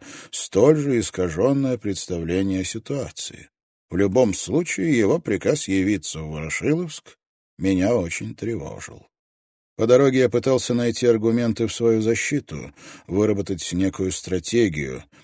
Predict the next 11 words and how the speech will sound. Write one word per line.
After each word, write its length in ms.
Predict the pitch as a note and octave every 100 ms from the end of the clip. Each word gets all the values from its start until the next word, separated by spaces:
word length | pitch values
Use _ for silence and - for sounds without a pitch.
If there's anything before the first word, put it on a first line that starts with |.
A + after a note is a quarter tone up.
| _
но 200 | - D#3+
не 140 | E3+ D#3+
преуспел 560 | E3 D#3+ - E3+ E3+
в 60 | C#3
этом, 260 | B2 A#2+ G2+
поскольку 520 | A#2+ - B2+ - A#2
понятия 720 | - A2+ G2 B2+ A#2 - F2+
не 240 | F2 E2+
имел, 320 | F2 G2 A2 E2+
что 560 | - - _ - A#2+
меня 680 | C3+ - - - D2 C#2+